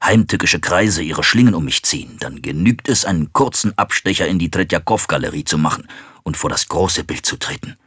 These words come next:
Zu schauen, den Schlitten mit der widerspenstigen Bojarin, wie er durch den russischen Schnee fegt,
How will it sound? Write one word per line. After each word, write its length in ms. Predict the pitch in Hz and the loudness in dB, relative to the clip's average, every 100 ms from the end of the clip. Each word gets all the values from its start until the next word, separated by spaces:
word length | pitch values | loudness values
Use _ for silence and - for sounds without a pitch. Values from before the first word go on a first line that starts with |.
| _ _ _ _ _ | _ _ _ _ _
Zu 140 | - - | -8 -2
schauen, 480 | - 76 - - _ _ _ _ _ _ _ _ - | -2 -2 -4 -10 _ _ _ _ _ _ _ _ -12
den 100 | 73 | -4
Schlitten 420 | - 90 85 - | 0 0 -2 -4
mit 120 | 62 - | -6 -6
der 140 | 65 | -4
widerspenstigen 760 | 87 - - - 73 - 139 73 | -2 0 0 0 -4 -4 -4 -2
Bojarin, 560 | 71 76 76 - 64 - _ _ _ - | 0 2 2 -2 -8 -12 _ _ _ -8
wie 160 | - | -2
er 60 | 73 | -2
durch 120 | - | -2
den 140 | - 78 | -4 -2
russischen 380 | 98 - - | 0 2 2
Schnee 260 | 87 - 82 | 2 2 0
fegt, 500 | - - 80 - - | 0 -2 -2 -4 -12